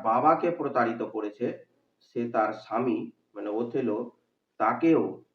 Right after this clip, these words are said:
প্রতারিত করতে পারে। সিক্স, the Duke of Venice। ইনি একজন পক্ষপাত শূন্য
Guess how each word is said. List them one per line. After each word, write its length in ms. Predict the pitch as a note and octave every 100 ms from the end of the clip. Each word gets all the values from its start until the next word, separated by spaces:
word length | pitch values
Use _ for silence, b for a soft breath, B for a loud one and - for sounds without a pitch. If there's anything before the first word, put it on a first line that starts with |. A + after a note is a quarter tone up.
| _
প্রতারিত 440 | B2 B2 A2+ G#2+ G#2
করতে 360 | - G2 -
পারে। 280 | - F2 E2 _ _ _ _ _ _ _ _ _
সিক্স, 440 | _ - E4+ - - - _ _ _ _ -
the 120 | A2+
Duke 380 | - D3 G#3 F#3
of 220 | D3+ A#2
Venice। 520 | A2+ F#2+ F#2 - _ _ _ _ _ _ -
ইনি 200 | E3 G#3+
একজন 540 | F#3+ C#3 C#3 A#3 - - _ _ -
পক্ষপাত 680 | F3 - F#3+ F#3 F#3+ F#3+ F#3+ -
শূন্য 440 | E3 E3+ A3+ -